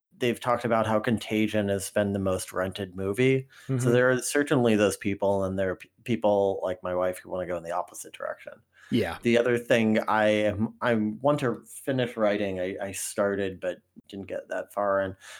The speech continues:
Speaker 1: there's a thing about Pandemic Legacy, would, because that game felt stunningly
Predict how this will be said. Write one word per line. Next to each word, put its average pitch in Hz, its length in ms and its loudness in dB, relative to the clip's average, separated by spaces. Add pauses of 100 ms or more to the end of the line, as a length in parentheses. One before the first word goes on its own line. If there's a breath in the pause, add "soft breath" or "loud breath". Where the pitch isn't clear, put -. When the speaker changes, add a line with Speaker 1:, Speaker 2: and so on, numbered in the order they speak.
(100)
Speaker 1:
there's 113 140 0
a 113 80 4
thing 110 260 2
about 95 300 2
Pandemic 95 640 -2
Legacy, 139 640 0 (400 soft breath)
would, 107 240 2
because 107 680 2 (640 loud breath)
that 123 260 4
game 110 680 0 (540)
felt 110 420 2
stunningly 104 1300 -2